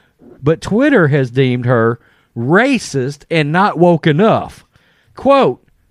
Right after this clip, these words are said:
"And before anyone tells me about Serena clapping,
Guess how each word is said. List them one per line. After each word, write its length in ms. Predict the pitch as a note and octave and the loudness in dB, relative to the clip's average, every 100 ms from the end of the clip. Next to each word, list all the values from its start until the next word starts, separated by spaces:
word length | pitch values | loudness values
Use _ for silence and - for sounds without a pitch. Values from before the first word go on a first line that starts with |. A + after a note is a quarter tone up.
| - | -6
"And 180 | D3+ A#3+ | -2 0
before 500 | C4 B3+ C#4+ D4 A#3 | 0 0 2 2 2
anyone 480 | F3 A#3+ C4 C4+ B3+ | 0 -4 -2 -2 -4
tells 440 | - B3+ B3+ F#3 | -4 0 0 0
me 100 | F#3+ | -2
about 300 | F#3 F#3+ G3 | 0 0 0
Serena 440 | - G3+ G#3+ G#3+ G#3+ | -2 -2 -2 -2 -4
clapping, 580 | - G#3+ F3 D3+ D3 | 0 0 0 -2 -6